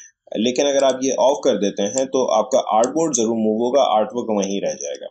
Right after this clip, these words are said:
सही। So make sure कि ये आपका clicked है, ठीक है। दूसरी चीज़ कि अगर आप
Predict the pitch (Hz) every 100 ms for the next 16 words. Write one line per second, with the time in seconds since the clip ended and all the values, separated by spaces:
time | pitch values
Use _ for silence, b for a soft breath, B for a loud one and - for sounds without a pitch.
0 | _ - 113 - - - 113 104 104 107
1 | 120 127 127 123 117 107 98 - 117 -
2 | - _ _ _ - - - - _ _
3 | - - - B B B 120 143 175 160
4 | 160 - 147 - 117 139 135 127